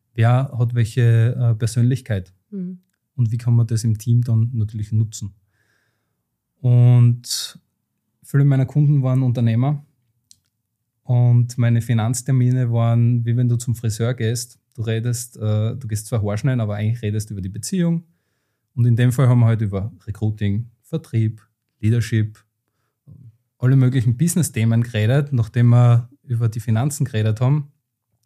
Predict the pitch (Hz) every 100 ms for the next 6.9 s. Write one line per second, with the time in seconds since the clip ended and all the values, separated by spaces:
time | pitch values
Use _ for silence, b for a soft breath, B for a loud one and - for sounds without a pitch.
0 | b b b b b b b _ 123 110
1 | 120 127 131 120 120 113 123 113 101 -
2 | 113 131 127 123 123 123 123 113 110 107
3 | 104 127 127 117 117 110 131 117 123 123
4 | 123 - 113 107 - 110 107 113 110 113
5 | 120 110 107 110 107 113 120 - 107 107
6 | 110 107 107 110 101 - 110 120 -